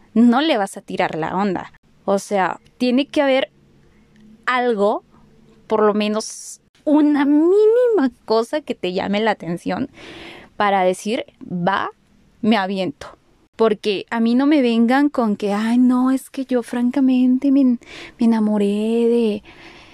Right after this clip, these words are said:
de su sonrisa, de, de sus ojos, <laughs> de sus detalles". De-, sí, o sea, pues,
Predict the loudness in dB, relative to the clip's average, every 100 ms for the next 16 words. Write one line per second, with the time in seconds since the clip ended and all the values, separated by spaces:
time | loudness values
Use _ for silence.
0 | -20 _ _ _ 0 0 -4 -14 -16 -14
1 | -10 -8 -4 -4 -4 -10 -12 -10 -4 -2
2 | -2 -2 -4 -6 -12 _ _ _ _ _
3 | -20 -20 _ _ -4 -4 -6 -14 -14 -12
4 | -10 -8 -8 -8 -10 -14 -20 -20 -20 -8
5 | -4 -2 -2 -4 -2 -4 -2 -4 -4 -14
6 | -14 -12 -14 -6 -6 -4 -8 -6 -6 -6
7 | -8 -8 -6 -6 -6 -8 -14 -10 -6 -6
8 | -8 -14 -20 -20 -20 -20 _ _ _ _
9 | _ _ -20 -10 -10 -10 -14 _ _ _
10 | -4 -4 -2 -4 -4 -14 _ _ _ _
11 | _ _ _ _ _ _ _ _ _ _
12 | -8 -8